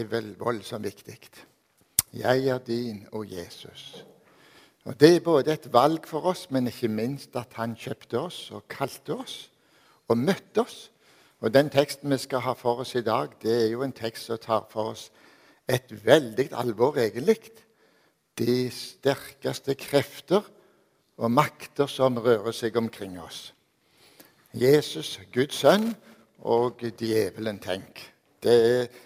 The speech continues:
det er sånn at det nesten stusser når vi leser, er det sånn som det står?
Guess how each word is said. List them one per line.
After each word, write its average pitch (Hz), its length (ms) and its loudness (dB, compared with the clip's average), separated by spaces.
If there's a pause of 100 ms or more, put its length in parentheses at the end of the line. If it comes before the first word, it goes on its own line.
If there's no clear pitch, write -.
(160)
det 123 120 4
er 143 80 0
sånn 143 260 4
at 131 180 0
det 131 120 2
nesten 123 400 -2
stusser - 440 0
når 117 240 0
vi 117 120 2
leser, 120 520 6
er 117 320 -2
det 135 140 -2
sånn 185 380 -2
som 131 200 -6
det 135 120 4
står? 196 320 4